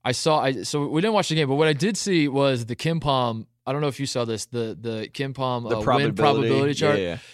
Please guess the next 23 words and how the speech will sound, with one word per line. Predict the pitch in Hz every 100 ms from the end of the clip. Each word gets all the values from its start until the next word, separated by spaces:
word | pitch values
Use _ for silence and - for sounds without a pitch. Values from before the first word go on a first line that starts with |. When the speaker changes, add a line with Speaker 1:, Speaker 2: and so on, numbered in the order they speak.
| -
Speaker 1:
And | 156 139
basically | 170 165 165 160
Notre | 147 143 139
Dame's, | 135 139
like, | 131
hovering | 127 131 135 135 131
between, | 123 - 135 127
like, | 123 110 -
eighty | 127 127
percent | 127 127 - 123 123
and | 117
a | 110
hundred | - 127 120
percent | 123 - 127 131 - _ _
the | 123
entire | 113 120 117 117
game, | 107 107 123
Speaker 2:
Mm. | 92 90 82
Speaker 1:
which | 123 131
is | 117
to |
say | 113 127 123
that | 117 113